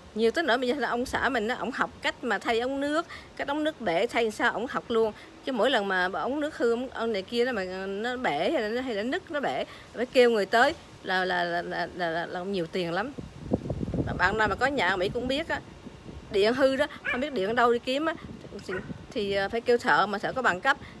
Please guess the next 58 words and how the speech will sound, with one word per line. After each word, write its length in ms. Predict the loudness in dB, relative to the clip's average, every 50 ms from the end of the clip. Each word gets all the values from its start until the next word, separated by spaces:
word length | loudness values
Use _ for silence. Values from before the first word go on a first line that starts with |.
| -8
Tại 100 | -6 -4
vì 120 | 0 0 0
mình, 280 | 2 2 0 0 0
mình 160 | 0 0 0 0
mà 160 | 0 0 2
làm 200 | 4 4 2 2
sửa 260 | 0 -2 0 2 4
láng 180 | 4 2 2 2
chán 260 | 2 4 4 4 4
á, 80 | 0 -4 -6 -10 -16 -12 -8
mà 100 | -6 -2
cháy 220 | 0 2 2 2
nhà 200 | 2 2 2 2
mình 180 | 2 0 0 0
á, 100 | -2 -2 -4 -8 -20 -14
ờ, 240 | -8 -4 -2 -2 -2 -4 -6 -8
ờ, 220 | -4 -2 0 0 0
mình 180 | 0 0 0
lấy 140 | 2 2 0 0 0
ổ 220 | 2 4 4 4
điện 260 | 4 2 2 0 0
mình 240 | 0 0 -2 -2 -4 -2
cò-, 160 | -2 0 0 0
mình 300 | -2 -2 -2 -2 -2 0
làm 280 | 2 2 2 2 0
mà 100 | -2 -2
không 140 | -2 -4 -2
có 60 | 0
đúng 220 | 0 0 2 2 0
á, 100 | -2 -2 -4 -8 -14 -12 -10
nó 60 | -6
cháy 220 | -2 0 0 2
nhà 220 | 2 2 0 2 2
mình 200 | 0 0 -2 -2
á, 80 | -4 -4 -6 -8 -10 -8 -6
thì 80 | -4 -4
là 80 | -2
bảo 140 | 0 -2 -2
hiểm 260 | 0 -2 -2 -2 -2
á, 120 | -2 -2 -2
nó 80 | -2
biết 240 | -2 -4 -4 -4 -2
là 140 | -2 -2 -2
nó, 120 | -2 -2
nó 140 | -4 -4 -6 -6 -2
coi, 220 | 0 2 2 2
nó, 100 | 2 -2 -2 -4 -4 -6
nó 60 | -4
tới 140 | -2 -2 -2
nó 80 | -2 0 2
dòm, 200 | 2 2 2 0
nó 80 | -2
coi 140 | 0 0 0
là 80 | 0 0
tự 320 | 0 0 0 2 2 0
mình 200 | 0 0 0 -2
sửa 240 | -2 -2 -2 -2 0
điện, 260 | 0 0 0 -2 -4